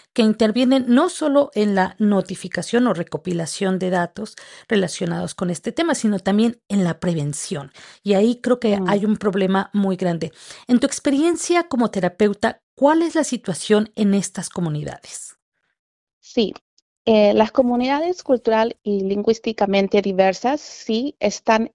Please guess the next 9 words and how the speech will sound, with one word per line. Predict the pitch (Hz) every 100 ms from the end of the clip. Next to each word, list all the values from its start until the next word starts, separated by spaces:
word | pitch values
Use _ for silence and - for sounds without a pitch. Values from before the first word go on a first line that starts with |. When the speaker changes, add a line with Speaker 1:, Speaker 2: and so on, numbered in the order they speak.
| -
Speaker 2:
en | 208 196
mayor | 190 185 220 233 -
riesgo, | - 208 208 - 196 285 - _ _ _ _ _
am, | - 190 180 180 - - _ _ _
para | 208 185
el | 180
suicidio. | - 196 - 190 175 180
¿Por | 196 190
qué? | - 254